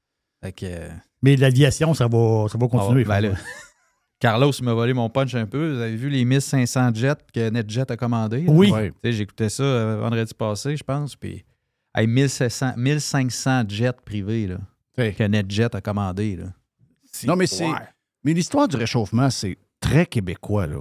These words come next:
Speaker 2: Euh, oui, c'est ça l'histoire.
Speaker 3: Toute la, la folie,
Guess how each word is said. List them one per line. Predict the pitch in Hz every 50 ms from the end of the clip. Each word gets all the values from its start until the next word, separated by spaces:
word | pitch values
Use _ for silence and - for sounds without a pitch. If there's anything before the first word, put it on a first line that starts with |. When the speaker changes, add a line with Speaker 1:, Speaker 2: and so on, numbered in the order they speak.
| - -
Speaker 2:
Euh, | 156 175 165 - 123
oui, | 139 165 226 302 302 254
c'est | - - - 143
ça | - - - 254
l'histoire. | 175 117 - - - - 80 - - - - - _ _
Speaker 3:
Toute | - 262 285 -
la, | 165 131 120 -
la | 127 120 107
folie, | - - - 160 156 139 135 139 156 185 220 214